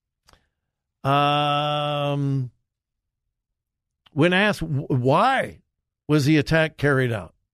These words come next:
overwhelming majority, quote, "To free Palestine." To free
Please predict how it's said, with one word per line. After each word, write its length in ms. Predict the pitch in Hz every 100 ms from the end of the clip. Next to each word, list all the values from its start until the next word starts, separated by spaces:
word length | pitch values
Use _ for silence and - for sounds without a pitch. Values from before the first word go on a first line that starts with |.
| _ _ _ _ _ _ _ _ _ _
overwhelming 560 | 139 147 151 156 156 147
majority, 600 | 139 107 170 208 233 254 - _ _ _ _ _
quote, 360 | - 185 139 _
"To 140 | 147 143
free 840 | - - 190 214 208 143 156 170 - _ _ _ _ _ _ _ _ _ _
Palestine." 760 | - 147 127 113 - 113 85 - _ _ _ _ _ _ _ _ _ -
To 120 | 139
free 600 | - - 190 143 117